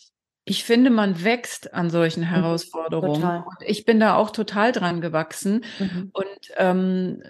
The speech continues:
Speaker 1: konnte mich auch gut reflektieren und sehen, so, was macht das mit dir und wie entwickelst du dich weiter? Und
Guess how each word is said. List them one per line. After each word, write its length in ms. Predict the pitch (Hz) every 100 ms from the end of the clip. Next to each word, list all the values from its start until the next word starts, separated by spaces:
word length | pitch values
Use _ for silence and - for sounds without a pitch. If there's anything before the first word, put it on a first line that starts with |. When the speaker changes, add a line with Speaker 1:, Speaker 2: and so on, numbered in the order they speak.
| -
Speaker 1:
konnte 380 | - 233 254 233
mich 260 | 226 220
auch 360 | - 208 208 -
gut 320 | 214 240 220
reflektieren 1080 | 214 - 196 196 - - - 220 247 240 233
und 220 | - 202
sehen, 360 | 196 208 226 226
so, 160 | 208
was 200 | 202 196
macht 280 | 190 208 -
das 180 | 214 214
mit 280 | 196 185 -
dir 480 | 196 220 220 220 -
und 160 | 190
wie 100 | 202
entwickelst 640 | 190 180 190 208 208 - -
du 160 | 208
dich 260 | 233 226 -
weiter? 680 | 196 202 208 208 202 196 -
Und 160 | 190